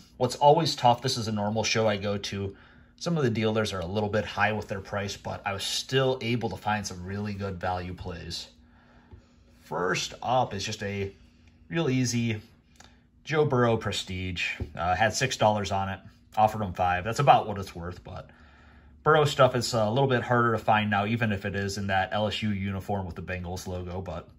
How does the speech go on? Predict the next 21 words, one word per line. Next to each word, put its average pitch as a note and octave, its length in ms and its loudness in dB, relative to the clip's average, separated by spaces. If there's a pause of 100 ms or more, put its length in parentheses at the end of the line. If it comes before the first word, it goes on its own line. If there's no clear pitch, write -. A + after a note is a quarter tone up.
(120)
five A2+ 180 6
bucks A2+ 180 0
for G#2+ 120 -6
that F#2+ 200 -2
one. F#2 260 -8 (320)
Yeah, - 220 -10 (160)
that, F2+ 260 -8
absolutely. F#2 680 -4
That F#2 100 -8
was G2 140 -8
a F#2 40 -10
pretty F#2+ 240 -12
cool G2+ 180 -6
pickup. A2 500 -2 (920)
Next E3 180 -2
was D#3+ 120 2
a C#3+ 60 -2
couple E3+ 260 0
six - 380 -4
dollar D#3 280 6
cards. D3+ 640 2